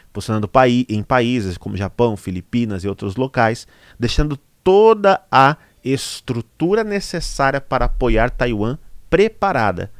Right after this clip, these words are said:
Porque não é mais uma questão de se vai acontecer, mas quando é que vai acontecer esse conflito por Taiwan.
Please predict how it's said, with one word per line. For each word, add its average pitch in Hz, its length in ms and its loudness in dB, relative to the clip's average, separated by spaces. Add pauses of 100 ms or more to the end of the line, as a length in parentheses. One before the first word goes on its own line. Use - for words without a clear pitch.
(340)
Porque 117 260 -4
não 120 180 0
é 113 120 0
mais 110 260 -4
uma 104 180 -6
questão 110 680 -8 (340)
de 92 220 -4
se 135 400 -2
vai 147 160 0
acontecer, 160 680 -6 (300)
mas - 240 -8
quando 220 420 0
é 127 220 4 (220)
que 127 120 -6
vai 107 200 -2
acontecer 113 640 -6
esse 101 180 -8
conflito 110 480 -10
por 104 260 -4
Taiwan. 123 460 -2